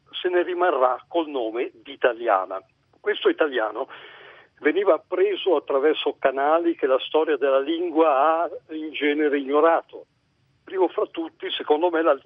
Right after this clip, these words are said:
la Chiesa controriformista, con al centro il cardinale Carlo Borromeo, che ha usato il modello toscano di lingua come strumento della sua pastorale. Il catechismo,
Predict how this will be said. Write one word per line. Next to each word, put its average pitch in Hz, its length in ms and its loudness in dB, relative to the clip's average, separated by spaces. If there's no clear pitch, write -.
la 151 120 -6
Chiesa 151 440 -4
controriformista, 151 1200 0
con 156 180 0
al 170 140 4
centro 175 400 -2
il 139 400 -4
cardinale 139 680 0
Carlo 135 360 -2
Borromeo, 139 680 0
che - 140 -4
ha 156 80 6
usato 156 600 0
il 120 80 -4
modello 135 560 0
toscano 147 560 -2
di 143 140 -10
lingua 143 420 -4
come 156 300 0
strumento 151 720 0
della 143 240 4
sua 131 240 -2
pastorale. 110 800 -2
Il 139 160 -12
catechismo, 156 920 -2